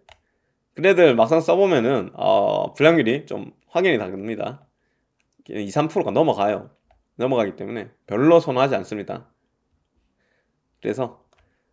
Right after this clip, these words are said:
마니 클래시 투를 쓰는 이유는 마니 클래시 투가 가장 좋아서가 아니라 불량률이 적당히 나오고 가격도 적당히 저렴하기 때문에 쓴다고 보시면 되겠네요. 그렇게 여러분한테 구천육백 엑스 어떻게 견적 짜야 되는지 한번 보여드렸어요.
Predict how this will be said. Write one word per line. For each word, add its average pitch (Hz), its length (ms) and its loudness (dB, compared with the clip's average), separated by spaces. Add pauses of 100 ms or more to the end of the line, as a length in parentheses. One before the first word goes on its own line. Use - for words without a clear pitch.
(160)
마니 123 240 2
클래시 202 240 -6
투를 254 160 0
쓰는 220 240 -2
이유는 139 520 2
마니 123 220 0
클래시 196 260 0
투가 123 280 4
가장 151 300 0
좋아서가 131 400 4
아니라 95 420 -8 (500)
불량률이 170 440 0
적당히 131 500 -2
나오고 175 640 2
가격도 - 460 -6
적당히 110 480 -6
저렴하기 110 420 -4
때문에 110 440 -6
쓴다고 107 400 -8
보시면 107 240 -14
되겠네요. 98 400 -14 (1300)
그렇게 214 280 8
여러분한테 147 560 6
구천육백 214 420 2
엑스 131 320 0
어떻게 165 340 2
견적 143 220 -2
짜야 135 160 2
되는지 107 200 -4
한번 101 160 -10
보여드렸어요. 113 600 -2